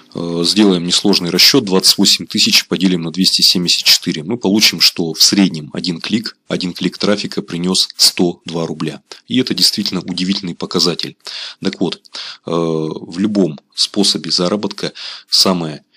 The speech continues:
главная деталь — это трафик. И если вы, э, можете превратить один клик, э, в сумму в сто рублей, то, э, вы автоматически можете зарабатывать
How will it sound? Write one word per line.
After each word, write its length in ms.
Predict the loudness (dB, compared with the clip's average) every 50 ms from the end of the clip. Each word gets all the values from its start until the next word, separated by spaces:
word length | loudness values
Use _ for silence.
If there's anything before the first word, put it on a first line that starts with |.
| _ _ _ -16 -4
главная 400 | -2 0 0 0 0 -4 -6 -8
деталь — 480 | -8 -8 -4 0 2 2 2 0 -2 -6 -8
это 200 | -6 -4 -4 -4
трафик. 500 | -4 -4 -4 -4 -6 -8 -14 -16 -20 -20 -20 -18 -16 -16 -14 -8
И 100 | -6 -2
если 360 | 2 2 4 4 2 2 0
вы, 260 | -2 0 0 -2 -2 -6 -14 -20 _ -14
э, 260 | -10 -10 -8 -8 -6 -2
можете 460 | 0 2 2 2 0 -2 -4 -8 -8
превратить 600 | -4 -4 -2 0 2 0 0 -2 -4 -6 -8 -8 _
один 240 | -6 -4 -4 -4 -4
клик, 400 | -4 -2 -2 -2 -2 -6 -12 _ _ _ _
э, 220 | -8 -6 -6 -4 -4
в 60 | -2
сумму 460 | 0 2 2 2 2 0 -2 -6 -12 _
в 100 | -4 -4
сто 220 | -2 0 0 0
рублей, 460 | 0 0 0 0 2 2 2 0 -2 -6 -16 -20 _ _
то, 180 | 0 2 4 4
э, 60 | 2 0 -6 -18 -20 -20 _ -10
вы 320 | -8 -8 -4 -2 -2 -2
автоматически 800 | -2 -2 -4 -4 -6 -6 -6 -6 -4 -2 0 0 0 0 -2 -4
можете 380 | -4 -2 0 0 0 -2 -2 -2
зарабатывать 580 | -2 -2 -2 -2 -2 0 -2 -2 -2 -6 -8